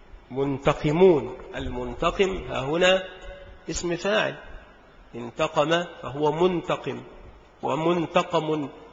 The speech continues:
منه هذا اسم مفعول، فاسم الفاعل هنا لم يأتي على سبيل الإطلاق، وإنما أتى مقيدا. منتقم ممن؟ من المجرمين. "إنا من المجرمين منتقمون"، أو على سبيل الوصف،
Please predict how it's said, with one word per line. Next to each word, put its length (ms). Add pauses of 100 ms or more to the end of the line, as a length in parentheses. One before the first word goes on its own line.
(360)
منه 560 (280)
هذا 200
اسم 320
مفعول، 460 (380)
فاسم 280
الفاعل 520
هنا 340
لم 200
يأتي 460 (440)
على 180
سبيل 340
الإطلاق، 560
وإنما 600
أتى 240
مقيدا. 500
منتقم 640
ممن؟ 840 (600)
من 100
المجرمين. 800 (420)
"إنا 380
من 280
المجرمين 1200
منتقمون"، 960
أو 220
على 200
سبيل 360
الوصف، 600